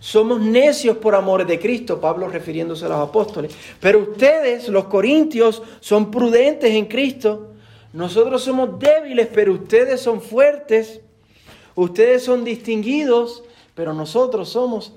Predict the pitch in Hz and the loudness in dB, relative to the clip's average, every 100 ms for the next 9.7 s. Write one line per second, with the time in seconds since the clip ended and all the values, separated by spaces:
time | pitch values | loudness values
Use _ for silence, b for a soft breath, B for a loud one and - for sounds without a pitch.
0 | - - 139 139 156 180 147 147 - 202 | -20 -14 -12 -6 -6 -6 -10 -10 -2 0
1 | 220 147 117 - _ B B 117 170 175 | 0 -4 -10 -14 _ B B -6 -2 2
2 | 240 285 285 - B B - 190 190 185 | 4 2 0 -20 B B -6 -2 -2 -2
3 | 180 226 233 240 226 233 233 226 202 180 | -4 -8 -2 0 2 2 -2 -4 -4 -4
4 | 156 156 190 202 190 151 139 - 202 254 | -4 -4 -4 -4 -4 -6 -6 -6 -2 0
5 | 269 254 226 185 175 160 160 B B B | 0 2 0 0 -2 -4 -4 B B B
6 | B - 165 170 156 147 165 165 170 170 | B -16 -12 -10 -10 -10 -8 -10 -10 -4
7 | 160 151 202 151 131 160 160 160 170 226 | -4 -4 -6 -6 -4 -4 -4 -2 4 4
8 | 240 220 190 165 151 160 175 170 156 147 | 4 -2 -6 -4 -2 -2 -2 -2 -2 -2
9 | 147 156 147 143 165 180 | 0 2 2 2 2 0